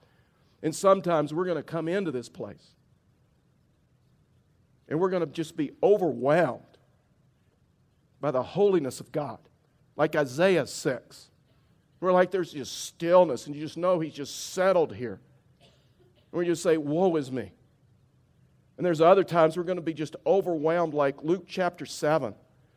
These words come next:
You know, we're just gonna be overwhelmed and come undone by His compassion of God, like with the sinful woman in Luke chapter seven,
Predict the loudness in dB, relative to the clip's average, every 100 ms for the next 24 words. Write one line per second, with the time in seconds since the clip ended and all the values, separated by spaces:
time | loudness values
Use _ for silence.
0 | _ _ _ -6 -4 -2 -2 -2 0 0
1 | 0 -6 _ -8 0 4 4 4 4 4
2 | 2 -2 -4 -2 -2 -2 -2 0 0 -2
3 | -2 -2 -6 -8 -10 -6 -4 -2 -4 -6
4 | -8 -2 0 2 2 0 -2 -10 -8 -6
5 | -6 -4 -4 -4 -2 -4 -4 -6 -6 -6
6 | -6 -6 -10 -4 -2 -4